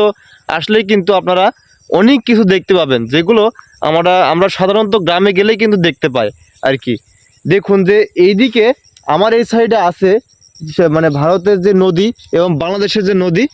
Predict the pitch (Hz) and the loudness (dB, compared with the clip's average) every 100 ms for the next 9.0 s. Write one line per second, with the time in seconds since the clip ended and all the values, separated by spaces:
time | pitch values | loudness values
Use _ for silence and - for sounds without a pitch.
0 | - - _ 165 170 185 175 190 127 190 | -10 -20 _ -4 0 0 0 -2 0 2
1 | 247 196 170 113 104 - _ _ _ - | 2 2 2 0 -4 -8 _ _ _ -2
2 | 165 190 196 - _ 135 156 160 170 143 | 0 2 0 -2 _ -2 2 2 0 0
3 | 151 143 151 143 151 170 - 123 135 156 | -2 0 0 0 0 0 0 -6 -4 -4
4 | 190 180 202 180 139 135 170 175 202 214 | -2 0 0 0 0 0 0 0 2 0
5 | - 131 175 160 175 160 139 139 - 185 | -2 -4 -4 -2 0 0 0 -4 -4 0
6 | 160 143 156 151 147 147 131 131 - 117 | 2 2 0 0 0 0 0 -2 -2 -6
7 | - _ _ _ 139 151 147 151 143 123 | -8 _ _ _ -2 0 -2 -4 -4 -2
8 | 131 131 151 143 139 156 151 135 131 143 | -4 0 -2 0 -2 -2 -2 0 -2 -4